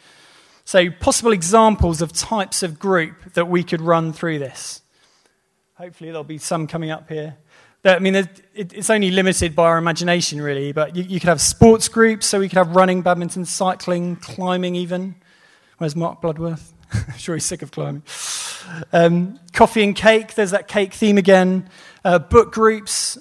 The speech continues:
potential. Um, social action groups, so we could have some gardening teams or decorating. That would be great. I think we've done some of that in the past, but, you know, if there are people in the community who, who aren't able to go and, uh, attend their own garden, then perhaps we could have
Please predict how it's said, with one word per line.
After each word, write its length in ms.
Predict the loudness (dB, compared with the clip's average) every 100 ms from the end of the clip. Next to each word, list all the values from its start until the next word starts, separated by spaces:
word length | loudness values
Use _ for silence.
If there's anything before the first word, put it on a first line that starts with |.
| -14
potential. 640 | -8 -4 -4 -2 -2 -2 -6 -18 -16 0
Um, 180 | 0 0
social 480 | 2 2 2 2 0
action 440 | 0 -4 -4 -4
groups, 340 | 0 0 0
so 100 | 0
we 80 | 0
could 100 | 2
have 200 | 2 0
some 340 | -6 -6 -8 -6 4
gardening 400 | 6 6 2 -6
teams 300 | -8 -8 -10
or 80 | -6
decorating. 880 | -2 -2 2 2 2 -2 -6 -8 -12 _ 0
That 160 | 0 0
would 100 | -6
be 80 |
great. 480 | -8 -2 0 0 -2
I 60 | -6
think 200 | -8 -8
we've 100 | -8
done 180 | -8 -8
some 120 | -6
of 40 |
that 80 | -6
in 60 | -6
the 60 |
past, 380 | 0 2 2 0
but, 100 | -8
you 400 | -10 -20 _ -2
know, 60 | -2
if 80 | 0
there 100 | -4
are 60 |
people 280 | -4 -10 -8
in 60 | -8
the 60 |
community 640 | -10 -8 -8 -8 -6 -6 -4
who, 320 | -4 -6 -10 -8
who 280 | -6 -6 -8 -6
aren't 220 | -6 -4
able 240 | -8 -8 -10
to 120 | -4
go 220 | 0 0
and, 260 | -2 -8 -10
uh, 260 | -4 -2 -2
attend 420 | -6 -8 -2 0
their 140 | 2 2
own 120 | 2
garden, 360 | 4 4 4 -2
then 100 | -6
perhaps 280 | -10 -10
we 80 | -12
could 120 | -8
have 240 | -8 -8